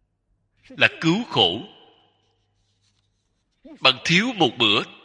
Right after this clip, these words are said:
thì khổ rồi, thiếu hai bữa càng khổ. Bạn mới biết được hưởng thọ của bạn là khổ. Tại vì sao bạn không cảm giác được khổ? Là bởi vì đến lúc thì bạn liền uống thuốc, làm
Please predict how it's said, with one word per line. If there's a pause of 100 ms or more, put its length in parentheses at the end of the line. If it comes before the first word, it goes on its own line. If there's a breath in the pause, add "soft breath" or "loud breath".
thì
khổ
rồi,
thiếu
hai
bữa
càng
khổ. (1400)
Bạn
mới
biết
được (580)
hưởng
thọ
của
bạn
là
khổ. (2000)
Tại
vì
sao (180)
bạn
không
cảm
giác
được
khổ? (720)
Là
bởi
vì (440)
đến
lúc (120)
thì
bạn
liền
uống
thuốc, (760)
làm